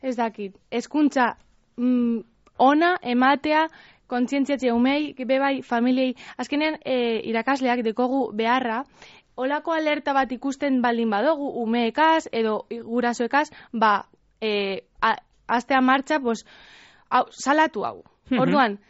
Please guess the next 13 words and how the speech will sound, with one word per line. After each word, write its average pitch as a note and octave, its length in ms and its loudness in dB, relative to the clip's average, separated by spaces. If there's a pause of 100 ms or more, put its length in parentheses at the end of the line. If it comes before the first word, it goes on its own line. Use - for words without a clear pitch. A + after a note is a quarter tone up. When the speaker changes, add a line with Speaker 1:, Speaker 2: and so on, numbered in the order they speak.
(480)
Speaker 1:
nik F#4 640 4
hartzen D4 420 0
dut D#4 320 2 (180)
<laughs> - 200 -18
konpromisoa, C#4+ 840 4 (420)
em, G3+ 880 -2 (720)
ikusten C#4 420 0
baldin C#4 240 2
badut C#4 240 4
olako A#3+ 280 2
gauza C4+ 280 4
bat, D#4+ 240 4
edo A#3+ 220 2